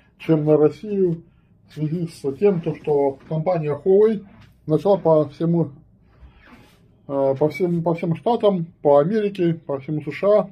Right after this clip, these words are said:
устанавливать свои вышки. Четыре G, там, потом пять G. Э, и вот, в общем, Америка под предлогом того, что Китай за ними следит, начала их вообще там разносить просто своими санкциями. Из-за этого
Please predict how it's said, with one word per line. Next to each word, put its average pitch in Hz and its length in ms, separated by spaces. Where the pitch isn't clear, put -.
устанавливать 160 480
свои 175 220
вышки. 165 560
Четыре 160 380
G, 202 260
там, 180 220
потом 147 300
пять 143 280
G. 226 240
Э, 127 360
и 190 100
вот, 170 300
в 147 60
общем, 135 460
Америка 165 420
под 135 140
предлогом 151 360
того, 147 180
что 131 560
Китай 156 240
за 143 100
ними 139 200
следит, 196 420
начала 156 540
их - 300
вообще 131 240
там 135 160
разносить 160 400
просто 156 200
своими 156 260
санкциями. 131 560
Из-за 151 180
этого 160 420